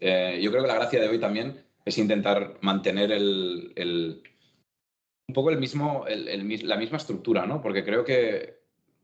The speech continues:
muchas de las cosas que preguntamos es porque nosotros las discutimos, hablamos, eh, conversamos, eh, constantemente.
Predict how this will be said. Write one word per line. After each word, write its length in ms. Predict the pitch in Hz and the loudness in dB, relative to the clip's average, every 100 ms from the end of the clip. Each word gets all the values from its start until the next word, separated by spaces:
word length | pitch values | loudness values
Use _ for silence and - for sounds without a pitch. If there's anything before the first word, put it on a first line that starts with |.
| - | -2
muchas 260 | 120 151 | 2 2
de 60 | 143 | 2
las 120 | 131 | 2
cosas 220 | - 120 | 0 -2
que 80 | - | 0
preguntamos 580 | 107 104 98 127 127 131 | 0 0 0 0 0 -2
es 100 | 113 | -4
porque 280 | 113 101 110 | -2 0 0
nosotros 340 | 101 107 113 | -2 -4 -2
las 160 | 113 101 | -2 -2
discutimos, 560 | 98 - 90 113 107 | -4 -2 4 4 4
hablamos, 500 | 98 98 104 107 101 - | 0 0 0 -2 -6 -2
eh, 420 | 98 92 92 92 | 0 0 -4 -4
conversamos, 840 | 104 95 92 - 107 107 107 107 - | -2 0 0 0 -2 -2 -8 -8 -6
eh, 420 | 98 92 90 90 69 - - | -2 -2 -4 -10 -16 -14 -2
constantemente. 720 | 101 98 107 110 110 143 | 0 2 2 2 2 0